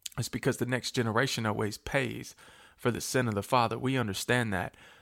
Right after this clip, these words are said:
Uh, but also the fact that there was actually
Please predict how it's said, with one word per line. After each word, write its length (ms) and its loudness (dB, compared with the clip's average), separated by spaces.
Uh, 260 0
but 220 2
also 640 2
the 80 -2
fact 440 -2
that 180 -2
there 100 4
was 240 -4
actually 460 -2